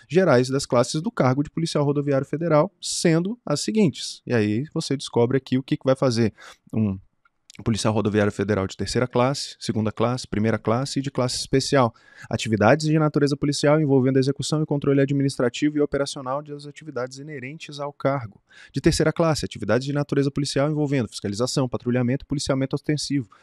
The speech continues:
atendimento a vítimas e socorro às vítimas de acidentes rodoviários e demais atribuições relacionadas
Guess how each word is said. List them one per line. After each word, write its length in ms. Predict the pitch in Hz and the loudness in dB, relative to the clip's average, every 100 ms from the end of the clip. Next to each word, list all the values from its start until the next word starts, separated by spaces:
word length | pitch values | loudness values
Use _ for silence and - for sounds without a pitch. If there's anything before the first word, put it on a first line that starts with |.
| - | -10
atendimento 720 | - - 120 104 120 151 139 | -6 -2 0 2 2 2 2
a 160 | 117 98 | 0 -2
vítimas 480 | 107 127 127 131 131 | -4 -4 -2 -4 -4
e 60 | |
socorro 400 | 127 143 - 147 | -4 -4 0 0
às 80 | 127 | 0
vítimas 300 | 123 - 135 | -4 -8 -6
de 80 | 131 | -6
acidentes 340 | - 123 120 | -6 -6 -6
rodoviários 440 | - 120 123 123 143 | -4 -4 -2 -2 -2
e 40 | |
demais 240 | 151 147 135 | -4 -4 -4
atribuições 600 | 139 139 143 - 127 131 | -6 -8 -8 -6 -8 -8
relacionadas 680 | 127 - 156 127 131 - | -12 -12 -10 -12 -14 -16